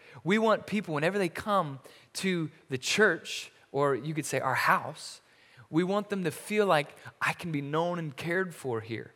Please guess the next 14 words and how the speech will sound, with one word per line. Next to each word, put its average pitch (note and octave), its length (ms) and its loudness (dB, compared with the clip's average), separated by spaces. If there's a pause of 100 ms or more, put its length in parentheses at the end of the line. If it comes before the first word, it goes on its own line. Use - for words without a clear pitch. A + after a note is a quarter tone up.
(800)
I F3+ 120 2
can, F3+ 260 0 (180)
I - 80 2
can D#3+ 120 0
have E3+ 180 6
a E3 80 6
role F3 460 6
here. D#3 220 -2
I - 60 0
can F3 160 -4
belong F3+ 540 0
here. C#3+ 300 -2
There's D#3 180 -6
something F#3+ 420 -2